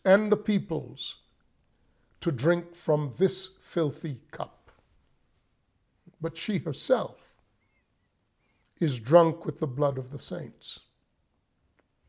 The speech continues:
She's not drunk with her own filthiness. She's not drunk with her own filthiness.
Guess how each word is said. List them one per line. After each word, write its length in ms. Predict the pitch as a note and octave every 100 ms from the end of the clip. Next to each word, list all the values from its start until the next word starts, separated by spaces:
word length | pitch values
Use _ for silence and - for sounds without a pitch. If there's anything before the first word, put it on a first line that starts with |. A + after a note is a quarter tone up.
| _ - _
She's 320 | - C4 A#3+
not 280 | C#4 B3 A#3+
drunk 360 | B2+ F#3+ F#3+ F#3
with 180 | E3
her 180 | D#3 D3 -
own 320 | F#3+ F3 D#3+
filthiness. 960 | - G#3 G3 - C#3+ A2+ G2+ - - - _ _ _ _ _ _ _ _ _ _ _ _ _ _ _ _ _ _ _ _ _ _ _ _ _ _ _ _ _ _ _ _ _ _ _ _ _ _ _
She's 300 | - G3 G#3+
not 220 | G3+ C#3
drunk 340 | D3 E3+ E3
with 140 | C#3+ -
her 160 | D3+
own 240 | D3+ D3 C#3
filthiness. 800 | E3+ D3+ - C3+ G2+ - -